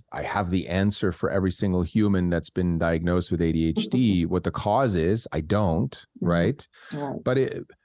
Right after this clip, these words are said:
Speaker 1: but I wanna compare it to the chemical imbalance, which is very similar to me, because it's,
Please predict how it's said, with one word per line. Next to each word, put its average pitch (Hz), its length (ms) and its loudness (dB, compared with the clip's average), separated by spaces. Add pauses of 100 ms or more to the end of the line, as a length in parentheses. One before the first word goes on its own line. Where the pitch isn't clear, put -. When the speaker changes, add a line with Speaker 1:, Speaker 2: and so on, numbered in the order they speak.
Speaker 1:
but 135 100 2
I 135 40 4
wanna 160 260 2
compare 139 500 2
it 143 100 0
to 113 120 2
the 101 100 0
chemical 107 460 2
imbalance, 98 720 2
which 95 160 -4
is 95 80 0
very 107 180 2
similar 156 440 2
to - 140 -2
me, 107 100 4
because 101 340 0
it's, - 320 -2